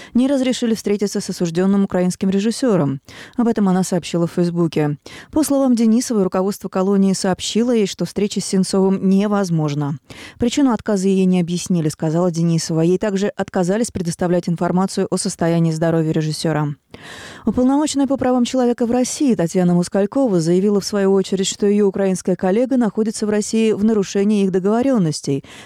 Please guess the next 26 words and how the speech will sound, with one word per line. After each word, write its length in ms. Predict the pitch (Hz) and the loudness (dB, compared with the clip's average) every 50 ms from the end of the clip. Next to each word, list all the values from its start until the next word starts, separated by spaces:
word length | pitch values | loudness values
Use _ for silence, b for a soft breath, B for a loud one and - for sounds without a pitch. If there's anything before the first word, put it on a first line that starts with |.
| B B | B B
так 140 | - 269 | -2 -2
как 140 | - - 160 | 0 0 -2
российская 460 | 185 185 170 - 196 180 - - 175 | 0 0 0 0 -2 -2 0 -2 -2
сторона 420 | 156 - - 165 165 165 165 202 240 | -2 -2 -2 0 0 2 2 0 0
запланировала 600 | 247 208 - 175 165 165 190 196 185 175 165 165 | -2 -2 0 0 0 0 2 2 2 2 0 0
встречу 380 | - - - 180 180 - - | -2 -2 -2 -2 -2 0 0
на 80 | 170 156 | -2 0
двадцать 340 | 147 143 156 170 - 180 - | 0 -2 -2 -2 -4 -6 -6
второе 340 | - 180 170 185 185 185 185 | -4 -2 0 2 2 4 4
июня. 560 | 196 202 208 214 208 175 151 147 135 135 143 _ B B B B B B B B | 2 2 2 2 2 2 2 0 -2 -4 -6 _ B B B B B B B B
Денисова 360 | - 254 285 330 302 - 262 247 | 0 0 2 0 0 0 0 2
назвала 380 | 233 233 208 220 226 226 220 | 2 2 2 2 2 2 2
эту 120 | 214 - 220 | 0 0 0
дату 220 | 190 208 202 - | -2 -2 0 2
неприемлемой 840 | 196 196 185 - - 190 175 160 175 208 233 269 262 240 240 220 190 | 2 2 2 2 2 0 2 2 2 2 2 4 4 4 4 2 2
и 20 | |
пообещала 480 | - 190 170 160 170 - - 202 202 208 | 0 0 -2 -2 -4 -4 -2 -2 -2 0
добиваться 480 | 185 190 170 180 175 185 190 - - 185 | 0 0 0 0 0 0 -2 -2 -2 -2
возможности 540 | 175 165 160 175 180 170 175 165 - - 175 | -2 0 0 0 0 0 0 -2 -2 -2 -2
поехать 400 | - 165 165 170 160 - 165 - | 0 0 0 0 0 -2 -2 -2
в 20 | |
российскую 420 | 160 156 - 170 160 - - 170 | -2 -2 0 -2 -2 -2 -2 -4
колонию 460 | 156 - 165 165 165 170 180 196 208 190 | -2 0 0 2 2 2 4 2 2 0
как 140 | - 147 | -2 -2
можно 300 | - 165 165 160 160 180 | -2 -2 -2 -2 -2 -4
скорее. 580 | 175 - - 220 233 247 226 185 160 147 135 160 | -4 -2 -2 -2 0 0 0 0 0 0 -2 -4